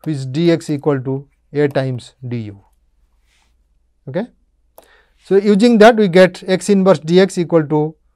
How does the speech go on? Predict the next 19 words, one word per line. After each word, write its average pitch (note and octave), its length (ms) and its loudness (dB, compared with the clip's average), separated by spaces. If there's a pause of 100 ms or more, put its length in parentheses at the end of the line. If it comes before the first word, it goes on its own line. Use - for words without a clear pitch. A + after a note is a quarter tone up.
(360)
u F#3+ 360 0 (220)
a, E3 280 -2 (880)
because C#3+ 440 -6
x E3 240 -4
equal D3 260 -2
to D3 80 -8
u C#3+ 220 -2
a B3+ 160 -4 (500)
to D#3 80 -6
the C#3+ 80 -8
power D3 180 -2
minus C#3 360 -6
one, B3+ 220 -2 (280)
and E3 220 -6
dx F3+ 320 2
is D#3+ 100 -4
a D#3 180 0
times C#3 300 -6
du. A2+ 320 -14